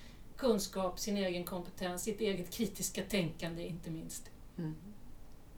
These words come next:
Speaker 2: Du, om man, ehm, skulle fundera på, du sitter i ett antal internationella, eh, högskoleorgan och ser en massa andra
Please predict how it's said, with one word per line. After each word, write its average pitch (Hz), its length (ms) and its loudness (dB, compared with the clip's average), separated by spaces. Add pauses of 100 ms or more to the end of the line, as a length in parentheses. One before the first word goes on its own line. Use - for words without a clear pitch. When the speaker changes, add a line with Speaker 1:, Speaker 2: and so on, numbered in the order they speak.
(1200)
Speaker 2:
Du, 277 340 10
om 262 220 12
man, 269 300 12
ehm, 254 560 10
skulle 262 280 6
fundera 269 580 12
på, 202 580 12
du 233 200 6
sitter 294 280 12
i 233 60 10
ett 233 60 0
antal 240 280 10
internationella, 196 1300 10
eh, 185 60 4
högskoleorgan 185 1200 10
och 185 60 2
ser 196 180 6
en 185 120 6
massa 175 240 8
andra 175 460 10